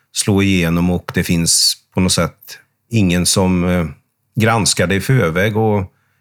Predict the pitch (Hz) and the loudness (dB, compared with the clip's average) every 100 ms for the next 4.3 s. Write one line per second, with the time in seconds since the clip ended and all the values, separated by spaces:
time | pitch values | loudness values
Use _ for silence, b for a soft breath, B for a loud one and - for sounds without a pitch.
0 | - 98 120 95 87 - 87 - 135 143 | -6 -2 0 2 0 0 -2 -2 0 0
1 | 87 117 113 117 113 113 107 135 127 117 | 0 0 0 0 0 0 0 2 0 -4
2 | _ - 131 127 117 165 165 101 98 107 | _ -6 -2 0 2 2 2 0 0 0
3 | 95 85 - 123 85 78 - 123 98 95 | -2 -6 -12 -10 -10 -14 -6 -2 0 -2
4 | - 107 | -2 -2